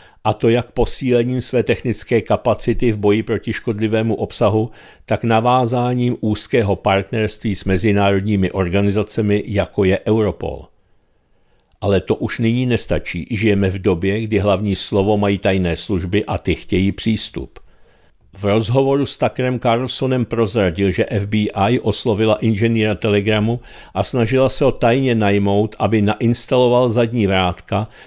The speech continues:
která by americkým zpravodajským službám umožnila špehovat uživatele. Podle mého se určitě o to samé pokoušeli i Rusové a další tajné služby.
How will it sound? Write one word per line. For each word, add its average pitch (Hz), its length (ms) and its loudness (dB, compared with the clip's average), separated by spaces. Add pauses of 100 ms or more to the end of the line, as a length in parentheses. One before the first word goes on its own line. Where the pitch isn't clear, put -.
(140)
která 120 340 2
by 117 160 0
americkým 123 720 -2
zpravodajským 110 800 0
službám 107 680 0
umožnila 107 580 2
špehovat 101 680 0
uživatele. 90 640 -2 (580)
Podle 107 280 2
mého 117 380 0
se - 140 -4
určitě 120 600 -2
o 113 120 -2
to 110 140 -4
samé 113 360 0
pokoušeli 110 600 -2
i 98 200 -2
Rusové 110 500 0
a 113 120 -2
další 101 480 -2
tajné 101 440 0
služby. - 480 -6